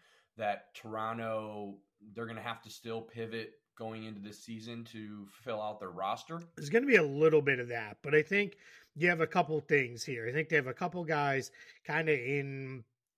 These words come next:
Speaker 2: in the fold in the G League right now. Ron Harper Junior, there's a thought he may be ready.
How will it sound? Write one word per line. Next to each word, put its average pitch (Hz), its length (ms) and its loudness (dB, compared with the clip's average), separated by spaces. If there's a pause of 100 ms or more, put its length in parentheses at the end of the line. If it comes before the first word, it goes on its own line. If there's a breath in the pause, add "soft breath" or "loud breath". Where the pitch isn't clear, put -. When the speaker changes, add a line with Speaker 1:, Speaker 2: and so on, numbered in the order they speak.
(140)
Speaker 2:
in 147 380 -2
the 160 100 0
fold 143 520 -2 (100)
in 151 180 0
the 131 140 -6
G 123 300 -12
League 143 420 -4 (360 loud breath)
right 139 240 2
now. 139 280 0
Ron 131 240 -2
Harper 131 360 0
Junior, 135 500 0
there's 127 240 -2
a 131 60 -6
thought 120 260 -6
he 123 200 -12
may 127 200 -4
be 127 160 -6
ready. 127 480 0